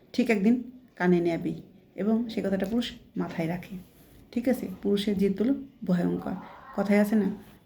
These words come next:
নারী জিদ করলে হয় বেশ্যা, আর পুরুষ জিদ করলে হয় বাদশা। এই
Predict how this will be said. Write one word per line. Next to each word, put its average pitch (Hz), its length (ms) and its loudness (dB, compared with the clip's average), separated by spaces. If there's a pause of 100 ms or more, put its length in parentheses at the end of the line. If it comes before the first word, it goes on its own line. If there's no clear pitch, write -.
নারী 185 180 0
জিদ 185 140 2 (120)
করলে 196 140 2
হয় 180 200 4
বেশ্যা, 180 440 -2
আর 180 120 -2
পুরুষ 185 320 -2 (200)
জিদ 185 240 0
করলে 190 120 2
হয় 226 160 0 (420)
বাদশা। 185 480 -6 (500)
এই 220 280 2